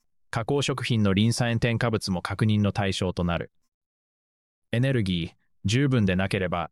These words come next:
体重や筋肉量が減少することがある。水分、ウシュ、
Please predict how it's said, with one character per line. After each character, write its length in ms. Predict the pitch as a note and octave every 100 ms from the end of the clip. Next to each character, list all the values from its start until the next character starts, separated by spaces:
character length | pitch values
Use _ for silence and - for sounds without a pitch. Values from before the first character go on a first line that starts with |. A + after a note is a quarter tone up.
| -
体 240 | A2+ G#2+
重 180 | A2 A2
や 120 | G#2
筋 160 | - C3
肉 240 | B2+ B2
量 200 | A#2+ G2+
が 120 | E2+ E2
減 200 | F#2+ G#2
少 180 | A#2
す 160 | G#2 G#2+
る 80 | G2+
こ 100 | G2+
と 120 | F#2+
が 180 | E2 D#2
あ 60 |
る。 120 | D#2 - _ _ _ _ _ _ _ _ _ _ _ -
水 280 | - A2
分、 260 | G2+ G2 F2+ -
ウ 120 | F#2+
シ 160 | F#2+
ュ、 80 | F#2+